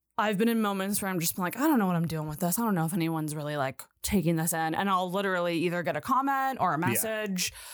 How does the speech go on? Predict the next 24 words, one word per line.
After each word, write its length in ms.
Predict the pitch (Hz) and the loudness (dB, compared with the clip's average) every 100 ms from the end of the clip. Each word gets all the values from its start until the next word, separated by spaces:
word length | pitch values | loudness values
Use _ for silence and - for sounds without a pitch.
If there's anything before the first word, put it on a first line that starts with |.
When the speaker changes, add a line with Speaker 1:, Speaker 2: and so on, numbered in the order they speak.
| - - | -16 -6
Speaker 1:
Um, 540 | - 170 160 160 156 151 | -2 0 2 0 -2 0
and 40 | |
it 100 | 196 | 0
doesn't 240 | 214 247 240 | 0 2 0
matter 220 | 196 180 | 0 -2
who 120 | 165 | 0
it's 140 | 190 - | 0 0
from, 680 | - 196 165 143 151 190 - _ _ _ | 0 0 0 0 -2 -6 -12 _ _ _
but 260 | 190 202 190 | -2 -2 -2
the 80 | 196 | -2
fact 240 | 214 202 | -2 -2
that 100 | 196 | -2
they've 180 | 190 165 | -2 -2
listened 480 | 160 185 208 175 156 | 0 0 0 0 -2
and 80 | 156 | -4
they've 180 | 151 - | -8 -8
consumed 400 | - 165 190 170 | -4 0 0 -2
the 60 | - | 0
content 420 | 170 196 185 135 | 0 0 0 -4
that 100 | 101 | -4
you 120 | 95 | -4
worked 300 | 107 208 - | 0 0 0
on 320 | 143 123 120 - - | 0 0 -2 -4 -2
Speaker 2:
Exactly. 520 | 113 101 - 95 | 2 0 0 -4